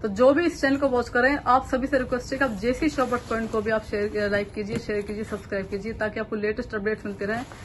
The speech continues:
और हर बार हम कुछ ना कुछ आपके लिए, हफ्ते में दो बार, week में twice हम आपके लिए आते हैं, हर बार कुछ ना कुछ नया लेकर। अगर आप cotton के भी ये थैले लोगे, इस type के बैग्स हो, तो इनकी quality बड़ी सुपीरियर है। मैं आपको दिखा, देख quality देखिए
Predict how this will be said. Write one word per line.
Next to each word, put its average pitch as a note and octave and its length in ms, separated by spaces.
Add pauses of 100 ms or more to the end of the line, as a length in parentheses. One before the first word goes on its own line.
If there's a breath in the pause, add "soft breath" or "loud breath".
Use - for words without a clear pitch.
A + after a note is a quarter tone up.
(220 loud breath)
और A#3+ 120
हर B3+ 220
बार A#3 220
हम G3 160
कुछ A#3 200
ना A#3+ 80
कुछ A3+ 180
आपके A3 220
लिए, A#3 200 (360 loud breath)
हफ्ते A3 240
में C4 140
दो A#3+ 120
बार, F3+ 260
week A#3+ 240
में C4 100 (120)
twice A3 360 (120)
हम A3+ 200
आपके A3 240
लिए G#3+ 100
आते G3 180
हैं, C#4 120 (520)
हर B3 100
बार B3+ 140
कुछ - 180
ना B3 60
कुछ A3+ 160
नया G#3 120
लेकर। F3+ 280 (420 loud breath)
अगर A#3+ 180
आप D#4 140
cotton C4 320
के E4 80
भी D4+ 140
ये D4 160 (200)
थैले C4 200
लोगे, B3+ 240
इस C#4+ 120
type C4 160
के C#4+ 60
बैग्स B3 320
हो, D4+ 60
तो - 120
इनकी C#4+ 220
quality C#4 420
बड़ी D4+ 160
सुपीरियर B3+ 280
है। A#3 80
मैं A#3 60
आपको A3+ 140
दिखा, G3+ 240
देख G#3+ 280
quality A3+ 260
देखिए G#3+ 240